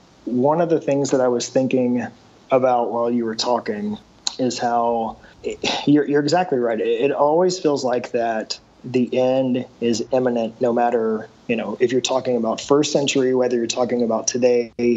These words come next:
Yes, we've seen cycles. The Bible talks about there will be antichrists and, you know, uh, more antichrist figures, what have you.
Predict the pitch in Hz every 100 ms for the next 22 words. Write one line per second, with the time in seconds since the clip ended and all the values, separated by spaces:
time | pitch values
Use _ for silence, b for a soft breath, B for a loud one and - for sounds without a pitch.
0 | 113 - 127 - 117 - 127 117 127 120
1 | 120 120 113 117 110 117 113 127 123 117
2 | 117 113 120 113 113 117 123 127 120 131
3 | 120 117 117 - 120 113 110 107 113 113
4 | 101 107 120 123 123 131 135 131 127 123
5 | 123 127 123 120 113 - 127 113 117 113
6 | 110 - - 120 120 123 120 120 117 117